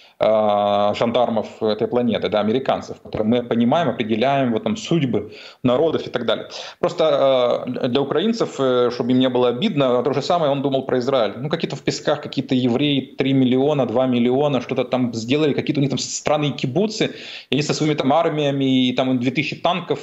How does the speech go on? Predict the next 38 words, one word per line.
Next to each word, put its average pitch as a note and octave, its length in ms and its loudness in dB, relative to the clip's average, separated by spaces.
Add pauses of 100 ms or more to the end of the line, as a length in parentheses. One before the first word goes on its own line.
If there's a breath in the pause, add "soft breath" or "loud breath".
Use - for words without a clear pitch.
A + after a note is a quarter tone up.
э, B2+ 560 2
захватывают C#3 560 -2
территории, C3+ 560 0
то B2 120 -2
на B2 80 0
Синае, D3 540 0
то A#2+ 100 -2
на B2 80 2
Голландских A#2+ 380 -2
высотах, C#3 420 -2
и - 20 -12
всё - 120 -2
это F3+ 100 -2
без C#3 200 0
нашего F3 180 0 (100)
разрешения, B2+ 540 -2 (240 loud breath)
всё - 140 0
это F3+ 160 0 (160)
без C#3+ 260 0
нашего D3 320 2
контроля, A#2+ 540 0
не A#2 100 2
пойми C#3+ 300 0
что, D#3 220 0
куда, B2+ 360 2
всё, C#3 160 -4
вдруг F3+ 200 0
всё D3+ 140 0
вспыхнет, - 580 0 (280 loud breath)
не C#3+ 60 2
дай C#3 180 2
бог, A2+ 260 -2
да. A#2 160 2
Киссинджер — G3 400 0
это E3 80 -6
такое F3+ 260 0
вот, D#3+ 260 0
э, C#3+ 580 2